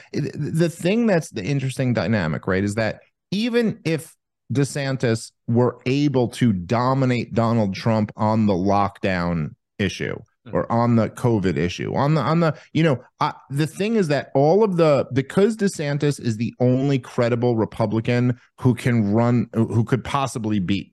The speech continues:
Speaker 1: Donald Trump,
Speaker 2: Mm-hmm.
Speaker 1: and because he is essentially on foreign policy, I think, a neocon, the establishment is flooding to DeSantis right now.
Speaker 2: Right.
Speaker 1: He's getting all of the, and, and the establishment, establishment,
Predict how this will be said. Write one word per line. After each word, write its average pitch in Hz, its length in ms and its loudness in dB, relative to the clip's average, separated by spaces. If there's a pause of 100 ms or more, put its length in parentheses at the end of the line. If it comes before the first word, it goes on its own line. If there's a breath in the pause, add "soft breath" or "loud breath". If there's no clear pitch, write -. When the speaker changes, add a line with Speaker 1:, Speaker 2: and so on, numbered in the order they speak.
Speaker 1:
Donald 90 360 0
Trump, - 320 -6 (120)
Speaker 2:
Mm-hmm. 101 280 -20
Speaker 1:
and 143 180 -2
because 160 720 2 (180)
he 110 600 0
is 143 440 2 (380)
essentially 107 580 -2
on 82 160 -2
foreign 101 320 0
policy, 92 460 -2
I 80 60 -2
think, 95 240 -2
a - 20 -2
neocon, 78 720 -2 (500)
the 143 140 2
establishment 165 1040 -2
is 104 180 -2
flooding 139 600 2
to 110 100 -4
DeSantis 87 600 -4
right 50 180 -6
now. 50 240 -12 (160)
Speaker 2:
Right. 82 220 -20
Speaker 1:
He's 170 180 4
getting 165 280 0
all 175 300 6
of 175 80 2
the, 147 120 0 (160 loud breath)
and, 151 200 -2
and 151 160 2
the 139 120 6
establishment, 185 640 -2
establishment, 175 720 0